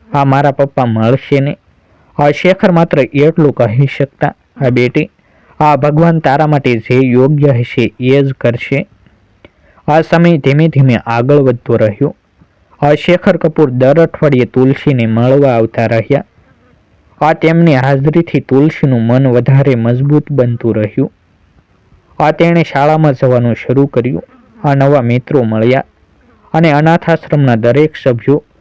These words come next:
આ તેને ઘર જેવી લાગણી આપતા થયા. આ પણ એક ખૂણો આ પિતાનો હજી પણ ખાલી હતો. આ એક દિવસ શીલાબેન શેખરને બોલાવે છે, "આ શેખરજી, અમને દેવરાજનો કોઈ પત્તો નથી મળ્યો.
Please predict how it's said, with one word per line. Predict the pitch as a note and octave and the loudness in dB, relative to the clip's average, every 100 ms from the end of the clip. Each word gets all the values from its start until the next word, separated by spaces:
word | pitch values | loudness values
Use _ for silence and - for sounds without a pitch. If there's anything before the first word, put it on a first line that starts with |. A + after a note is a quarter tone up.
| _ | _
આ | D3+ | -4
તેને | C#3+ D#3 D#3 | 0 0 0
ઘર | B2+ B2+ C#3+ D3+ | 0 2 2 0
જેવી | C#3+ C3 A2+ | 0 0 2
લાગણી | G#2+ A#2 C3 C#3 B2 | 0 0 0 0 0
આપતા | A2+ - A#2+ | -2 -4 -6
થયા. | G#2+ - B2+ C3+ _ _ _ _ _ _ - | -6 -4 -4 -4 _ _ _ _ _ _ -2
આ | D3+ | 0
પણ | D#3 C#3+ | 0 -2
એક | B2 C3+ | 0 -2
ખૂણો | C3+ - C3+ C3 D3+ _ _ _ _ _ | -2 -4 -2 0 -2 _ _ _ _ _
આ | D3+ D3 | -2 0
પિતાનો | D#3 D#3+ E3 D#3 | 0 0 0 2
હજી | C3+ B2+ D3+ | 0 0 0
પણ | D3+ B2 | 0 -2
ખાલી | G#2+ - B2 C3+ C#3 | -2 -6 -2 0 0
હતો. | A2 A#2 C#3+ D#3+ _ _ _ _ _ _ _ _ - | -2 -4 -4 -4 _ _ _ _ _ _ _ _ -4
આ | E3 | 0
એક | E3 F3 | 2 2
દિવસ | F#3 E3 C#3+ | 4 4 2
શીલાબેન | - D3 D#3+ D#3 B2 | 0 2 2 2 0
શેખરને | A2+ - C#3 - D3 C3 | -2 -2 -2 -2 -2 0
બોલાવે | A2 A2+ B2+ C#3 C3 | 0 0 2 2 0
છે, | - A#2+ C3 _ _ - | -2 -6 -6 _ _ -6
"આ | C3 | -4
શેખરજી, | B2 - C#3 - C#3 A#2 B2 B2 _ _ _ _ _ - | -2 -2 -2 0 -2 -2 -2 -4 _ _ _ _ _ -6
અમને | C#3+ E3+ E3 | 0 2 2
દેવરાજનો | C#3 D3 D#3 D#3 D3 B2 | 4 4 4 2 2 0
કોઈ | - C3 C#3 | 0 0 0
પત્તો | - C3 - D3+ | 0 -4 -2 0
નથી | C3 A2+ - | 0 -2 -4
મળ્યો. | G#2 G#2+ B2 - | -4 -2 -2 -4